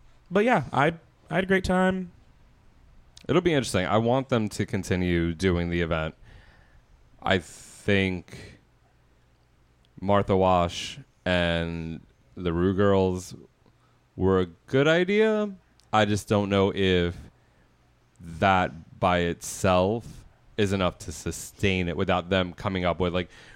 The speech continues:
Speaker 2: reconfiguring or redoing the event a little bit. But, I
Speaker 1: Yeah.
Speaker 2: mean, it'll be, it'll be, it'll be fun to see what they come up with for,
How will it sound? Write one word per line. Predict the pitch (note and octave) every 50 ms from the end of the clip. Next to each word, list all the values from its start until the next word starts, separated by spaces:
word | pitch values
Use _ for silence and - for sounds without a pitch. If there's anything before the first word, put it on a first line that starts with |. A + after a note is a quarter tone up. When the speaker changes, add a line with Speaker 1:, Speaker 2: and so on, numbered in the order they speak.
| - -
Speaker 2:
reconfiguring | A#2+ C#3+ D3 D3 D3 B2+ C#3+ C3+ A#2+ A#2+ A#2+ A2+ A2
or | G#2 G2+
redoing | G2+ G#2+ G#2 G2 F2+ G#2 G#2 G2 G2 G2 F#2+ F#2 F2+ F2+ F2+ E2+ F2+ G2+ A2+ -
the | G#2+ G#2
event | F#2+ F2+ F#2+ F#2 F2 -
a | F#2 F2+
little | F2 F2 E2+ E2+
bit. | D#2 D#2 D#2+ D#2+ - - - - - - - - - -
But, | G2 G2 F#2 F2 F2+ -
I | -
Speaker 1:
Yeah. | G2
Speaker 2:
mean, | G2+ G2+ G2+ G#2
it'll | G#2 G#2+ A2+
be, | A2 A2+ A2+ A2 A2+
it'll | G#2 A2 A#2
be, | A#2+ B2+ B2+ B2 B2 A#2 A#2+ A#2+ A2+ A2+ B2 - - - - -
it'll | - A#2 B2
be | B2+ A#2
fun | C3+ B2+ C3+
to | C3+
see | - C#3
what | A#2+ A#2+ A2
they | A2+ G#2+ G#2 G2 F#2
come | - - G#2+ G2
up | F#2+ F2+ -
with | F#2 F2+ E2+ -
for, | - F#2+ F2+ F2+ F2+ F2 F2 F2 E2+ E2+ F2